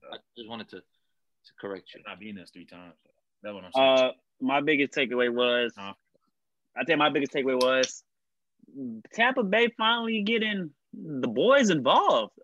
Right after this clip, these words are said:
Speaker 3: Brady looking sharp in the pocket, getting Brown, A B, I mean, Brown, Evans, and Godwin involved, Cameron Brate involved. I feel coming into, but, but we're not even there that at the division round prediction yet, but I just feel,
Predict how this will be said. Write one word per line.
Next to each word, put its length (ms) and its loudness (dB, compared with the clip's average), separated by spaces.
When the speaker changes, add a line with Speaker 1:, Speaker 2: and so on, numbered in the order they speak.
Speaker 3:
Brady 340 -2
looking 320 -6
sharp 320 -6
in 80 -14
the 80 -8
pocket, 460 -4
getting 400 -6
Brown, 640 -2
A 220 -2
B, 400 -10
I 40 -4
mean, 120 0
Brown, 540 0
Evans, 340 -2
and 140 -8
Godwin 380 0
involved, 440 -2
Cameron 280 -4
Brate 200 0
involved. 400 -2
I 220 4
feel 460 0
coming 220 -10
into, 180 -10
but, 240 -6
but 160 -6
we're 120 -10
not 100 0
even 120 -4
there 200 2
that 220 0
at 120 0
the 60 -4
division 320 -4
round 220 -2
prediction 340 -4
yet, 140 -2
but 100 2
I 60 2
just 160 -10
feel, 300 2